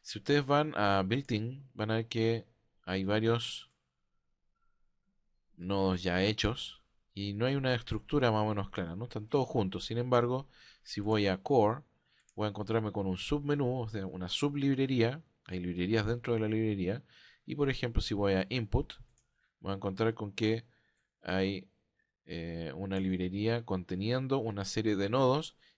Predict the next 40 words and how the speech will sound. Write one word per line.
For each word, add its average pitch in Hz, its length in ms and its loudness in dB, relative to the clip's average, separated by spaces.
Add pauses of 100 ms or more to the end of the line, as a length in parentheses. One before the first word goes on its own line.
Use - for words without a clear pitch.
y 123 180 -6
a 135 60 -2
la 135 60 -2
izquierda, 120 560 2 (720)
eh, 98 200 -4
lo 95 160 0
que 104 160 0
hace 107 440 2
ese 92 180 -6
nodo. 85 220 -2
En 92 80 -4
este 95 200 -6
caso, 104 420 -4 (580)
como 90 280 -6
dice 92 260 -8
la 95 80 0
viñeta, 107 460 0
crea. 95 380 0 (800)
Si - 140 -8
vamos 113 420 0
a 104 200 0
una 98 180 -2
lista, 135 540 -2
por 95 100 -8
ejemplo, 101 380 -8
list, 104 460 -4 (600)
van 110 140 -2
a 113 40 2
ver 117 100 -2
que 117 120 -2
no 123 120 0
solamente 139 520 2
tenemos 113 480 0 (100)
la 95 220 -2
creación 90 460 -4
de 131 80 0
listas, 127 340 -4
sino 113 260 -2
que 117 240 -2 (520)
la 95 440 0